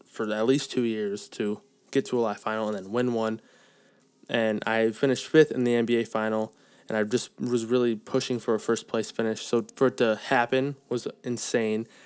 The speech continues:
and then for it to happen on a stat correction that way, that was so delayed, was just even more insane.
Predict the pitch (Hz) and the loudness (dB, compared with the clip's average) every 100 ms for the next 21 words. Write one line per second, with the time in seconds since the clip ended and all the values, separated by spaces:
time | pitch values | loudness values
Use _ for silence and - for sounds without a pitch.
0 | - - 120 110 131 - 120 120 117 113 | -10 -2 -2 0 -2 -2 -4 -2 -4 -6
1 | - _ - - - 104 - 113 110 - | -14 _ -20 -16 -10 -8 -2 0 0 -2
2 | 117 - 117 113 - _ _ - 110 117 | -6 -4 -4 -6 -10 _ _ -6 0 0
3 | - 113 110 113 110 _ _ _ 120 104 | 2 0 0 -2 -6 _ _ _ 0 0
4 | 113 - 131 117 110 107 107 110 - 120 | 0 2 2 2 0 0 0 -4 -4 -4
5 | 117 - 123 117 110 110 113 110 117 110 | -6 -6 -6 -6 -4 -4 -4 -4 -6 -6
6 | 107 | -8